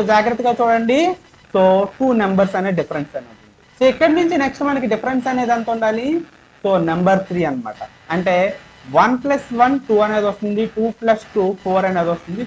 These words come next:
ఫోర్ ప్లస్ త్రీ మనకి ఇక్కడ ఫోర్ కి త్రీ అనేది ప్లస్ చేసినట్లయితే ఎంత వస్తుంది మనకి? So, సెవెన్ అనేది రావటం జరుగుతుంది.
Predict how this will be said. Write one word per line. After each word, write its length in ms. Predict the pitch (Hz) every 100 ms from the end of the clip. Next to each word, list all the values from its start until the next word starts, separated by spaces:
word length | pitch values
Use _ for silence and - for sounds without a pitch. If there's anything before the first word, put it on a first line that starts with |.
| -
ఫోర్ 220 | 185 196 196
ప్లస్ 220 | 185 180 -
త్రీ 120 | 170 165
మనకి 180 | 156 151
ఇక్కడ 140 | 147 151 -
ఫోర్ 220 | 185 214 214
కి 60 | -
త్రీ 120 | 175 180
అనేది 180 | 175 170
ప్లస్ 180 | 170 160 -
చేసినట్లయితే 540 | 175 175 160 151 147 139
ఎంత 100 | 139
వస్తుంది 220 | 147 _ 139
మనకి? 280 | 135 139 208 320 - _ _ - -
So, 60 | 247 240 -
సెవెన్ 320 | 196 190 240 247
అనేది 220 | 214 175 156
రావటం 280 | 120 123 120
జరుగుతుంది. 380 | 107 104 - 139